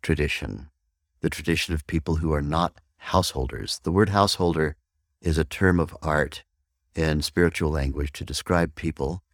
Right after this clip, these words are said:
who have property, who have relationships, who earn money and spend money, or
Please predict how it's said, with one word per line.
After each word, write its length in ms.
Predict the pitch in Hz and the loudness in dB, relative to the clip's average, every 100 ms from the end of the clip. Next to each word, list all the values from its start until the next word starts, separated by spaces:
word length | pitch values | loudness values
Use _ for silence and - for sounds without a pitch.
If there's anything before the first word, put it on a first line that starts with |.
| - | -2
who 440 | 87 78 78 76 - 73 | 2 2 2 -4 -10 -10
have 160 | 71 - | -10 -10
property, 640 | - 87 - 76 - 82 78 | -2 -2 -2 -6 -2 -2 0
who 160 | 78 | -2
have 220 | 69 62 62 | -2 -2 -2
relationships, 920 | 65 73 - 82 - 80 76 - - _ | -2 0 0 -2 0 0 -2 -4 -10 _
who 400 | - 85 80 80 - | 0 2 4 2 2
earn 240 | 85 92 | 2 2
money 320 | 80 82 87 | 2 2 2
and 160 | 82 71 | 0 0
spend 320 | - 92 78 | 2 0 0
money, 360 | 65 65 82 - _ _ | -6 -8 -10 -12 _ _
or 360 | 80 76 80 | 0 2 0